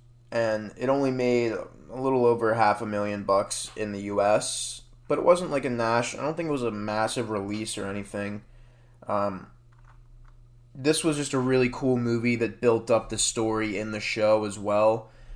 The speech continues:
Um, it's only an hour and a half, but some movie info on, on this little, um, I guess, filler movie. But it's not really filler. It's more of, like, a side adventure that sparks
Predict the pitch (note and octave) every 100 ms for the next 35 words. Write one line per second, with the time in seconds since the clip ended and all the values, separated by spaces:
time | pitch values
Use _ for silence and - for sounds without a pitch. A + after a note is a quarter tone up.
0 | - - G#2 G#2 G#2 G2 - - C3+ F3+
1 | F3+ F3+ D3 D3 C#3+ C3 A#2+ A#2 B2 -
2 | - - A2+ G#2+ - - - - D#3 D3+
3 | D#3 C#3+ C#3 C3 C3 C3 A#2 A2 G#2+ A2
4 | G#2 A2 A2 A2 - A2+ A2 G#2+ G#2+ -
5 | - - - - - G#2+ G2+ G2+ - -
6 | - C3+ C#3 C3 - - - - D#3 C3
7 | A#2 G#2 G#2 A2 G2+ G2 A2 B2 C#3+ B2+
8 | B2+ - - A#2+ A2+ A2 G2 G2 - A#2+
9 | A#2+ A#2+ G#2+ G#2+ G#2 G2+ G#2 G2+ - G#2+
10 | - G#2+ G#2 G#2 G#2+ G#2+ G#2 - G#2 G2+
11 | F#2 - - - A2+ G#2+ - -